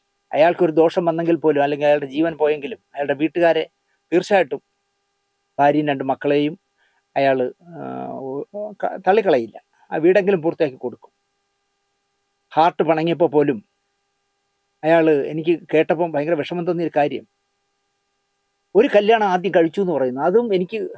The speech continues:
തെളിവൊന്നുമില്ല. രഞ്ജിത്തിനെ ഒന്നും വിളിച്ച് ഞാൻ ചോദിക്കില്ല. രഞ്ജിത്ത് ഈ ആദ്യത്തിൻ്റെ ആദ്യം ഒരു കല്യാണം കഴിച്ചിട്ടുണ്ടോ എന്ന് ചോദിക്കുന്നത് ശരിയല്ല എന്നുള്ള പക്ഷക്കാരനാണ് ഞാൻ. അതും ഞാൻ ചോദിച്ചില്ല. അയാൾ ഹിന്ദു ആയ ശേഷമാണ് ഈ പെൺകുട്ടിയെ കല്യാണം കഴിച്ചത്. രണ്ട് കുട്ടികളുമായി.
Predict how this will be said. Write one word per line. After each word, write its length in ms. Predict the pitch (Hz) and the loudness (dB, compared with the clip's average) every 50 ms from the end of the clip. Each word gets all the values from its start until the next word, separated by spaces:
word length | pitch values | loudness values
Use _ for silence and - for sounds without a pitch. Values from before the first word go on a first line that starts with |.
| - _ - | -12 _ 0
തെളിവൊന്നുമില്ല. 440 | 165 180 190 202 190 170 135 127 151 | 2 2 2 2 0 -2 -2 0 0
രഞ്ജിത്തിനെ 320 | 185 202 262 208 247 254 | 0 0 -2 -2 -2 -2
ഒന്നും 140 | 240 233 233 | 0 0 -2
വിളിച്ച് 220 | 202 196 190 - 190 | -2 -4 -4 -4 -4
ഞാൻ 140 | 175 170 151 - | -6 -6 -2 -2
ചോദിക്കില്ല. 340 | 143 147 143 147 135 127 | -2 -2 -2 -2 -4 -4
രഞ്ജിത്ത് 300 | 135 160 208 220 233 214 | -4 -4 -4 -4 -2 -2
ഈ 140 | 220 208 185 | 0 0 2
ആദ്യത്തിൻ്റെ 420 | 180 180 196 226 220 - 196 175 160 | 2 2 0 0 -2 -2 -4 -4 -4
ആദ്യം 260 | 151 175 190 196 196 | -4 -4 -2 0 -2
ഒരു 80 | 160 - | -2 0
കല്യാണം 240 | 139 135 143 147 131 | -2 -6 -6 -6 -6
കഴിച്ചിട്ടുണ്ടോ 400 | 131 127 - - - 131 139 156 | -6 -6 -6 -8 -16 -12 -10 -10
എന്ന് 120 | 165 185 | -8 -6
ചോദിക്കുന്നത് 380 | - 208 208 214 202 - 202 190 | -4 -2 -2 -2 -2 -6 -10 -2
ശരിയല്ല 400 | - 202 202 226 240 220 220 214 | 2 2 2 4 2 0 2 2
എന്നുള്ള 360 | 202 208 208 190 190 190 190 180 | 2 0 0 -2 -2 -2 0 0
പക്ഷക്കാരനാണ് 560 | 165 165 - - 156 151 147 127 127 127 123 | 0 0 -2 -2 -2 0 0 0 -2 -6 -12
ഞാൻ. 160 | 117 123 156 | -10 -8 -4
അതും 220 | 202 214 240 226 | -2 -2 -2 -2
ഞാൻ 120 | 226 202 185 | -4 -6 -4
ചോദിച്ചില്ല. 400 | - 131 131 123 - _ _ - - _ _ _ _ _ _ _ _ _ _ _ _ _ _ _ _ _ _ _ - | -4 -6 -8 -8 -10 _ _ -20 -20 _ _ _ _ _ _ _ _ _ _ _ _ _ _ _ _ _ _ _ 2
അയാൾ 120 | 190 214 | 2 2
ഹിന്ദു 320 | 180 190 220 226 208 254 240 220 | 4 2 0 2 4 4 6 6
ആയ 160 | 202 202 196 | 6 4 4
ശേഷമാണ് 500 | - 202 196 - - 196 190 190 190 220 330 | 2 2 0 2 0 0 0 -2 -4 -6 -6
ഈ 140 | 330 233 | -6 -8
പെൺകുട്ടിയെ 380 | 214 - 208 202 196 180 165 165 | -6 -4 -2 -2 -2 -2 -2 -2
കല്യാണം 300 | 139 139 131 123 117 113 | -2 -2 -4 -6 -10 -14
കഴിച്ചത്. 400 | - _ _ _ _ _ - - | -20 _ _ _ _ _ -6 -4
രണ്ട് 200 | 180 190 185 180 | -2 -2 0 -2
കുട്ടികളുമായി. 580 | - 160 147 160 156 131 - - - - - | -2 -2 -2 -4 -4 -4 -6 -10 -14 -16 -20